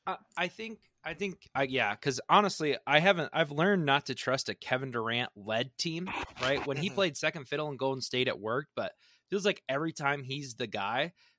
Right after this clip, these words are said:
Speaker 1: there's always some, somebody's not happy or the chemistry's off or something's going wrong. Like, I don't know. I don't know if the rumors are true that he was the reason that Harden wanted out because they weren't getting along, but, like, it's not a good look either way, right? At the end of the day, or,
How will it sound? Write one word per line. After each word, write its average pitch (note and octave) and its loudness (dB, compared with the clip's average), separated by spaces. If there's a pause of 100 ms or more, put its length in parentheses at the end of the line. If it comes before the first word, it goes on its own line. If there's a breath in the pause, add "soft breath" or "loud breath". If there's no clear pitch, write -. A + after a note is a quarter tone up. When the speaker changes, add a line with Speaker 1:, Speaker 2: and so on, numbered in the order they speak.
Speaker 1:
there's D3 0
always D#3 2
some, C#3+ 0
somebody's D3+ -4
not B2 -2
happy A#2 -2
or G2+ -4
the - -18
chemistry's B2 -6
off A2 -4
or G2+ -14
something's A#2 -10
going A2+ -8
wrong. E2 -12
Like, B2 -10
I C#3 2
don't D#3+ 0
know. C#3 -2 (520)
I F3 4
don't G3+ 4
know F#3 2
if - -6
the D#3+ -4
rumors D#3+ -2
are C3+ -6
true D3+ -2
that B2+ 0 (180)
he C3+ -4
was C#3 -2
the C#3+ 0
reason C#3 -2
that - -6
Harden C3+ -2
wanted C3+ -2
out C3 2
because A#2 -10
they G#2+ -8
weren't C#3+ -8
getting D3+ -8
along, D3+ -2
but, A2+ -2 (480)
like, B2 -2
it's D3+ 2
not D#3+ 6
a D3 2
good C3 -2
look A2 -2
either G2+ -8
way, D#2 -14
right? A#2 -2
At A#2 -10
the A#2+ -8
end A#2 -6
of G#2+ -8
the G#2 -8
day, G#2+ -6
or, F#2+ -12